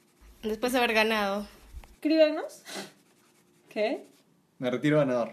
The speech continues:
Speaker 2: Se retira ganador. Oye, pero al fin y al cabo sí habían ino-, no, no, definitivamente no esperaba que el gobierno de Estados Unidos mate a setecientas personas. Así
Speaker 3: Sí.
Speaker 2: nomás.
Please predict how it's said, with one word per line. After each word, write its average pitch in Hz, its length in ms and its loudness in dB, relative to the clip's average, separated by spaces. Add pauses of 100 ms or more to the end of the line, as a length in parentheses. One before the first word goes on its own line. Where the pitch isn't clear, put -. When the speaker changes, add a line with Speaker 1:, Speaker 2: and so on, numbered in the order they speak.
Speaker 2:
Se - 140 -4
retira 240 320 -4
ganador. 202 600 -6 (760)
Oye, 254 260 2
pero 202 380 2 (400)
al 214 140 0
fin 262 120 -6
y 285 60 2
al 285 80 2
cabo 277 240 2
sí 247 180 -6
habían 240 240 -6
ino-, 220 220 -12 (120)
no, 247 280 -6
no, 302 160 -2
definitivamente 311 560 -2
no 285 180 -2
esperaba 233 540 -2
que 220 60 -4
el 196 80 -4
gobierno 190 220 -4
de 202 40 -10
Estados 196 240 -8
Unidos 190 240 -8
mate 180 200 -6
a 180 40 -8
setecientas 165 420 -12
personas. - 480 -20 (360)
Así 175 200 -12
Speaker 3:
Sí. 175 60 -8
Speaker 2:
nomás. 156 320 -14